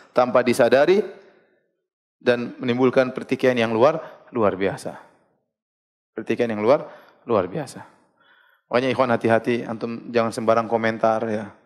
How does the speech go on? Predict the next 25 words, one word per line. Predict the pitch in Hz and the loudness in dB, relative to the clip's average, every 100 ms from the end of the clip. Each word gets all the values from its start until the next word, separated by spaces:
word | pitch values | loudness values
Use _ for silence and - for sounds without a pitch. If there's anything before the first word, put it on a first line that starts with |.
| _ _ _ _ | _ _ _ _
Ini | 143 156 | -4 0
banyak | 143 156 117 | 2 2 -2
Facebooker-Facebooker | - 123 123 123 123 123 123 127 | -4 -6 -4 -4 -2 -2 0 -2
seperti | 113 - 107 123 | -2 -8 -4 -4
ini | 110 | -4
saya | 107 104 | -6 -4
lihat | 113 | -6
ya. | - 98 _ _ _ _ _ _ _ _ 120 | -8 -18 _ _ _ _ _ _ _ _ -2
Bantah | 117 117 120 113 | 0 2 0 0
ndak | 113 | 0
beradab, | 131 117 107 110 110 - _ _ _ _ _ _ _ - | 0 -2 0 0 0 -8 _ _ _ _ _ _ _ -2
nukil | 127 117 127 117 | -2 2 2 2
merendahkan | 117 117 117 - 107 | 2 2 0 -2 -4
ustaz | 113 | -4
tersebut | 113 127 - 117 120 | -2 -4 -4 -6 -2
dengan | 113 113 113 - _ _ | -2 -2 -6 -12 _ _
dalil | 120 123 117 107 | 2 4 2 2
gurunya | 117 120 117 117 117 107 - | 2 4 2 0 -2 -8 -4
dan | 143 | -2
macam-macam. | 170 170 175 170 170 | -2 -6 -6 -6 -6
Ini | 185 | 0
nggak | 143 139 | 0 2
benar | 156 | 0
seperti | 110 113 117 | -2 -8 -8
itu. | 117 | -10